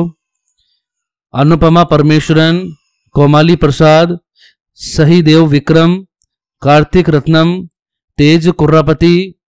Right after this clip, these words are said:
आशीष रेड्डी आदि कलाकार अहम भूमिका निभाते हुए नजर आ रहे हैं। इस मूवी को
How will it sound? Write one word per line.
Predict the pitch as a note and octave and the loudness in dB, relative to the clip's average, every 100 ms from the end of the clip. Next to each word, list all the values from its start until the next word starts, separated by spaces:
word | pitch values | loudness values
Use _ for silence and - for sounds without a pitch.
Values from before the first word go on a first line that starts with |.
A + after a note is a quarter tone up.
| _ - | _ -4
आशीष | C#3 D3 F3 D3+ | -2 0 -2 -2
रेड्डी | C#3 C#3+ D3+ F3 F#3+ - | 0 0 0 -2 -4 -2
आदि | C#3 C#3+ F#3 | -2 0 -2
कलाकार | D#3+ D3+ C#3+ D#3+ | 0 0 0 -2
अहम | E3 C3 D#3 E3 | -2 -2 -2 0
भूमिका | D3 D3+ D3+ D#3 D3+ E3+ _ _ _ _ | 0 0 0 0 -2 -2 _ _ _ _
निभाते | C#3 D3 D3+ D#3 E3+ | -2 0 0 0 0
हुए | D3 D#3+ | 0 0
नजर | C#3+ B2+ D#3+ D3 | -2 0 -2 -2
आ | C#3+ C3 | -2 -2
रहे | A#2+ A#2+ | -2 -2
हैं। | B2 D3+ G2 _ _ _ _ _ - | -2 -4 -6 _ _ _ _ _ -4
इस | D3+ F3+ | -2 0
मूवी | F3 E3+ F3+ F3+ | 0 2 2 0
को | F3 F3 F#3 | 0 2 0